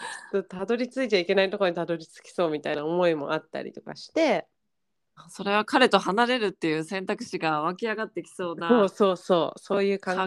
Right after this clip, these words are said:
Speaker 1: 覚。
Speaker 2: 感覚？
Speaker 1: うん、でももうそう、それを言語化できてる時点です、きっとそうなんだろうけど。
Speaker 2: さあ、本当だ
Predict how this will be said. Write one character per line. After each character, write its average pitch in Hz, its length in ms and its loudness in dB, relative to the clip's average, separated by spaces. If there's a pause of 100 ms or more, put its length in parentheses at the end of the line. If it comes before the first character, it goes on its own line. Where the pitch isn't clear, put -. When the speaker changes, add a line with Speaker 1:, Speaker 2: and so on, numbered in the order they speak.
Speaker 1:
覚。 180 200 0
Speaker 2:
感 185 260 2
覚？ 160 240 -4
Speaker 1:
う 160 40 -6
ん、 160 40 -4
で 190 60 0
も 190 120 0
も 196 80 4
う - 40 -2
そ 294 380 4
う、 - 120 -10
そ 254 140 -2
れ 277 100 6
を 277 80 4
言 254 240 2
語 277 100 -2
化 269 120 2
で 240 100 2
き - 80 -8
て 240 140 2
る 185 80 -2
時 175 160 -10
点 165 160 -2
で 156 60 -10
す、 - 120 -20
き - 100 -20
っ - 40 -20
と 202 80 -8
そ 220 140 -4
う - 20 0
な 175 120 0
ん 151 40 -4
だ 139 80 -8
ろ 147 100 -10
う 147 60 -16
け - 100 -4
ど。 - 60 10
Speaker 2:
さ 226 320 10
あ、 285 80 6
本 277 240 -2
当 440 120 -8
だ 415 380 0